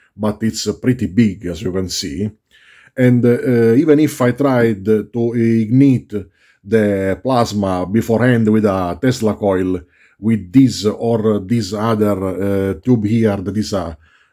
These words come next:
uh, plasma globe, uh, tube, uh, the, uh, plasma generation on the oscillator didn't happen,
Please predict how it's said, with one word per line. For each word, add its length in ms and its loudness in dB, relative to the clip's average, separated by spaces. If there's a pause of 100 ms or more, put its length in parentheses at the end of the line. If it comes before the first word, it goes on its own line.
(140)
uh, 460 0
plasma 400 0
globe, 360 2
uh, 300 -2 (140)
tube, 340 -2
uh, 100 -2 (540)
the, 1700 2
uh, 40 -16
plasma 320 2
generation 760 0 (360)
on 240 0
the 520 0
oscillator 640 2
didn't 320 -2
happen, 600 -6